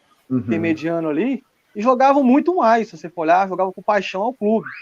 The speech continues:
Speaker 2: e com respeito à torcida. Hoje em dia,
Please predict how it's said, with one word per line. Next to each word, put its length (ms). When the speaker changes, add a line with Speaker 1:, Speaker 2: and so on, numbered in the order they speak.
Speaker 2:
e 80
com 140
respeito 480
à 40
torcida. 560
Hoje 220
em 80
dia, 260